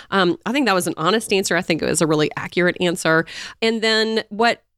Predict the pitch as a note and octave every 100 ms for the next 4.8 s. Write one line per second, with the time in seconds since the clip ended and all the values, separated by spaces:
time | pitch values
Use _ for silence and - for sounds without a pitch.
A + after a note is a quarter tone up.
0 | _ _ F#3 G#3+ G#3+ G#3 G3+ F#3+ - F3+
1 | F3+ - E3 F#3 A#3 A#3+ C4+ A3+ B3+ A#3+
2 | A#3 A3 A3 - - G#3 A3 - A3+ A3
3 | - G3+ G3 - - - G3 F#3+ F#3 F#3
4 | - G3 G3 F3+ - F3 F3+ F3